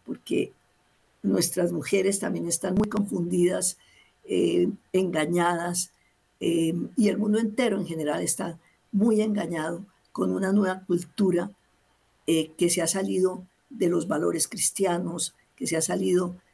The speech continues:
de, de lo natural de la vida, porque así quitáramos la religión, son cosas totalmente antinaturales que la propia mamá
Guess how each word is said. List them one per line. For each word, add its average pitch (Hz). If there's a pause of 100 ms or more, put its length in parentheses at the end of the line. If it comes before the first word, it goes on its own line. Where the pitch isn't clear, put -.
(360)
de, - (420)
de 180
lo 170
natural 175
de 147
la 139
vida, 156
porque 143 (440)
así 160
quitáramos 185
la 160
religión, 175 (340)
son 185
cosas 190
totalmente 175
antinaturales 165 (300)
que 165
la 160
propia 180
mamá 165